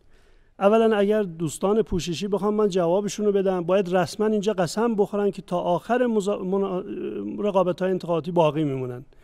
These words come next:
اگر قسم نخورن من جواب اونها رو نمی‌دم، جناب خدمت آقای رئیسی می‌دم. ببینید این که نمیشه که سه نفر بیان بشینن فقط حمله رو بکنن همتی. من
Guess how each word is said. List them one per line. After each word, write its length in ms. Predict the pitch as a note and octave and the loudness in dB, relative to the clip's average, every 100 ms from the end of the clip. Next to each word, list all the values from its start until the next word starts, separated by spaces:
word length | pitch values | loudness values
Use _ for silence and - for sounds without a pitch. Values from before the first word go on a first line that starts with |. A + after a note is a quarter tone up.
| - - - _ - | -20 -20 -20 _ -2
اگر 320 | G#3 A#3 B3 | 0 6 6
قسم 520 | F#3+ F#3+ E3+ F#3 F3+ F3 | 6 2 2 2 2 2
نخورن 360 | - F3+ G#3+ | 0 0 0
من 160 | G#3 G#3+ | 2 2
جواب 340 | F#3 E3+ F3+ | 2 2 2
اونها 200 | F3+ D#3+ | 2 0
رو 80 | F3 | 0
نمی‌دم، 580 | F#3 G3 F3+ F3+ F3+ F#3 _ - | 4 6 4 2 -6 -10 _ -14
جناب 360 | - E3+ E3+ F3+ | -2 0 0 -2
خدمت 380 | F3 D#3 E3+ F3 | -6 -6 -4 -2
آقای 180 | E3+ | -2
رئیسی 360 | F3+ D3 C3 D3+ | 0 0 -4 -8
می‌دم. 280 | B2+ A2+ A2+ - - - _ _ _ _ _ - | -10 -12 -18 -20 -20 -20 _ _ _ _ _ -4
ببینید 400 | E3 G#3+ A3 D#3+ | -2 0 -2 -4
این 180 | F#3+ A3 | -4 -4
که 140 | - G#3+ | -2 -2
نمیشه 460 | A3+ A3+ E3 D#3+ | 0 0 -2 -6
که 320 | C3 D3+ C3+ G3+ - _ _ _ _ - A#3 G#3 | -6 -6 -6 -12 -20 _ _ _ _ -20 -18 -10
سه 300 | - - A#3 | -6 0 2
نفر 400 | A#3+ G3 G#3+ G3+ | 2 2 2 0
بیان 280 | F3+ A3+ G#3+ | 0 0 0
بشینن 380 | G#3+ - A3 G#3 | -2 -2 -4 -4
فقط 500 | F#3 F3 G3+ - D#3 | -4 -4 -4 -4 -8
حمله 280 | E3+ E3+ | -4 -2
رو 120 | F#3 F#3 | -2 -2
بکنن 420 | F3 F#3+ F#3+ - - | -6 -4 -4 -8 -8
همتی. 680 | F3 D#3+ D3 C#3 - C3+ A#2+ - _ _ D#3+ | -4 0 -2 -4 -8 -12 -12 -20 _ _ -6
من 280 | E3 G#3+ | -4 -4